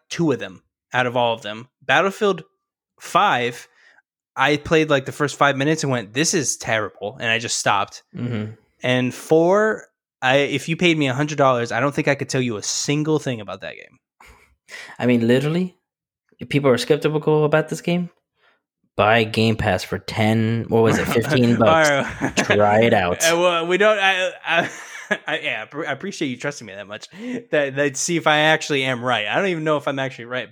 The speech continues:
Speaker 1: But if that's even true, if you're on Xbox,
Speaker 2: If, okay,
Speaker 1: you have no
Speaker 2: if,
Speaker 1: excuse.
Speaker 2: if, let's, let's say
Speaker 1: If.
Speaker 2: if it comes to battle, uh, to, to Game Pass,
Speaker 1: Okay.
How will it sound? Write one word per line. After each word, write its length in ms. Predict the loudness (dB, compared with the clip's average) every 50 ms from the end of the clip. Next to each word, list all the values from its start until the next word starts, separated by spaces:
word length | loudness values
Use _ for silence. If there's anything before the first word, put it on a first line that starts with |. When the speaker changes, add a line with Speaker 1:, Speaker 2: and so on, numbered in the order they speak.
| -2
Speaker 1:
But 220 | 2 2 4 4 2
if 160 | -2 -4 0
that's 200 | 0 0 0 0
even 260 | -2 -2 -2 -4 -8
true, 320 | -6 -2 0 0 0 0 -4 -8 -14 -20 -20 -20 -18 -14
if 100 | -8 -4
you're 100 | 0 0
on 60 | 2 2
Xbox, 500 | 2 2 4 4 4 4 2 -2 -6 -6
Speaker 2:
If, 60 | -6
okay, 160 | -4 -2 2 2
Speaker 1:
you 40 | 2
have 160 | 2 2 2
no 200 | 4 4 4 4
Speaker 2:
if, 60 | 2
Speaker 1:
excuse. 400 | 0 -4 -4 -4 -4 -4 -4 -6 -2
Speaker 2:
if, 340 | 0 0 0 -2 -4 -10 -10 -6
let's, 200 | -6 -4 -2 0
let's 200 | 0 0 0 0
say 180 | 2 2 4 4
Speaker 1:
If. 220 | 2 0 0 2
Speaker 2:
if 280 | 4 4 4 2 -2 -4
it 100 | -4 -2
comes 220 | 0 0 -2 0 0
to 100 | 0 0
battle, 340 | 2 2 0 0 0 -2 -2 -2
uh, 80 | -2
to, 240 | 2 2 2 2 2
to 120 | 0 -4
Game 200 | -2 -2 -2 -2
Pass, 380 | 0 0 0 0 -2 -4 -6 -8
Speaker 1:
Okay. 80 | -12